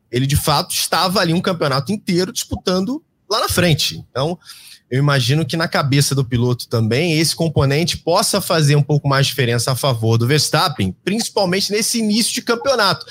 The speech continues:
até o Leclerc ter ali já uma certa quantidade de G Ps, onde ele de fato tá disputando a vitória.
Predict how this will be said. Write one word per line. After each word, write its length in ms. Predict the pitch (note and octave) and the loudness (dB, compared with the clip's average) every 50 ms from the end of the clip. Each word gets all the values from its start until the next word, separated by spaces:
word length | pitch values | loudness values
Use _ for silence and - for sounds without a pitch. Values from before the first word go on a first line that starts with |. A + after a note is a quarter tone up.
| - - - - - - | -14 -14 -16 -18 -14 -6
até 280 | - C3+ C3+ - - E3 | -4 -4 -2 0 0 0
o 40 | F#3+ | 2
Leclerc 540 | G#3 G#3 G3 G3+ - F3+ F3+ F#3+ F#3 - - | 2 0 0 0 0 0 2 2 2 0 -2
ter 240 | - F#3+ F3+ F#3 F3+ | -2 0 0 2 2
ali 460 | D#3+ D#3 D3+ D3+ D#3 D3+ D3 C#3 C3 | 2 2 2 2 4 4 4 4 4
já 420 | A#2+ A2 C3 C#3 C#3 C#3 C3 B2 | 2 2 2 2 2 2 2 0
uma 380 | A#2+ A#2+ A#2+ A#2+ A#2+ A#2 A#2 A#2 | 0 -2 -2 -4 -4 -2 -4 -4
certa 260 | - - C#3+ C#3 - | -2 -2 -2 -2 -2
quantidade 420 | - C#3 C3 A#2+ C3 C3 B2+ A#2+ - | -2 -2 -2 0 0 0 0 0 0
de 40 | |
G 100 | - A#2+ | -2 -2
Ps, 380 | A#2 - E3 F#3+ G3+ F#3 D3+ C#3 | -2 0 0 2 2 2 2 2
onde 180 | D3 D3 D3 E3 | 2 2 2 0
ele 100 | E3 D#3 | 0 -2
de 120 | D3+ F3+ | -4 -4
fato 320 | - - D#3 D#3 D#3+ - | -2 -2 -2 -2 -2 -2
tá 80 | - E3 | -4 -4
disputando 840 | D#3 - - - F3+ D3 - C3 B2+ C3+ C3+ C#3+ D3 D3+ C3+ A#2+ A2+ - - - - - - - _ - | -4 -4 -4 -4 -6 -4 -2 -2 -2 -2 -2 -2 0 0 0 -2 -4 -6 -12 -20 -20 -20 -20 -14 _ -2
a 100 | A#2 A#2 | 0 2
vitória. 580 | B2 C#3+ C#3+ - A#2 G2+ G2 F2+ F2 E2+ E2 | 2 2 2 2 2 2 2 2 0 -2 -6